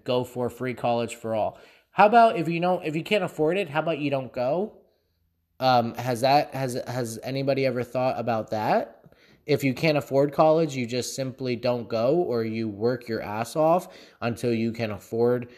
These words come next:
payments, and then you start to go, or you go to community college, which is way cheaper.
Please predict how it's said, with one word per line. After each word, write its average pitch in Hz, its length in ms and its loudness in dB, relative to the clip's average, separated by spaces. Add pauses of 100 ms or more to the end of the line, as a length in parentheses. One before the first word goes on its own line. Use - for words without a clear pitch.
(240)
payments, 135 680 0
and 110 280 -2
then 107 160 0
you 127 100 -2
start 151 300 2
to 175 80 0
go, 175 260 4
or 127 160 -2
you 120 100 0
go 117 140 0
to 113 120 0
community 113 480 -4
college, 170 420 4
which 117 220 -4
is 104 120 -8
way 113 300 0
cheaper. 156 720 -2